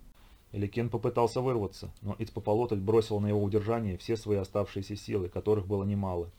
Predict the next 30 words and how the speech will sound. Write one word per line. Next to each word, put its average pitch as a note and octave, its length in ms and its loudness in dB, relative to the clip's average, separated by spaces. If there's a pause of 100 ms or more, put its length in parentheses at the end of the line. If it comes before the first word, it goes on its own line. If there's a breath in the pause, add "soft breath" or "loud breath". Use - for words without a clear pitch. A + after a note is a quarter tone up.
(640 loud breath)
Долго C#3+ 240 4
удерживать C#3+ 420 4
Эликена B2+ 400 0
она B2 120 0
не B2 80 -2
могла, B2 540 0
но G2+ 120 -2
отведённого A#2 540 0
времени B2 360 0
вполне A#2+ 300 -2
хватало, A#2+ 420 2
чтобы G#2+ 240 -2
разобраться G#2 540 0
с - 100 -14
ним. F#2 160 -12 (680 soft breath)
Кое-как C#3+ 440 8
высвободив B2 580 0
руки, B2 280 0
он A2+ 180 2
принялся A2+ 400 -2
бить A2 240 -4
её A2 80 4
по G#2+ 140 0
лицу, A2 360 -2
но F2+ 120 -6
кулаки G2+ 340 0
отскакивали, A2 600 0
словно G#2 320 2
от G2+ 100 -6
камня. F2+ 360 -6